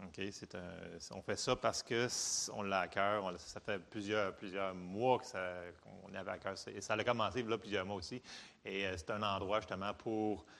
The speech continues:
recevoir de Dieu, mais dans un endroit plus friendly, plus, euh, plus casual, plus, euh, f-, euh, c'est ça. Alors, euh, profitez-en si vous pouvez vous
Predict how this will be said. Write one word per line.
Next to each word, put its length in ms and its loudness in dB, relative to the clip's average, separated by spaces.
recevoir 960 4
de 320 0
Dieu, 300 -2
mais 100 -4
dans 180 -4
un 80 -6
endroit 420 -2
plus 500 -2
friendly, 640 -2
plus, 280 -6
euh, 640 -4
plus 140 -12
casual, 480 -6
plus, 260 -14
euh, 80 -6
f-, 200 -14
euh, 140 -16
c'est 100 -12
ça. 120 -12
Alors, 500 2
euh, 200 -4
profitez-en 640 -2
si 320 -2
vous 220 -6
pouvez 460 -8
vous 260 -10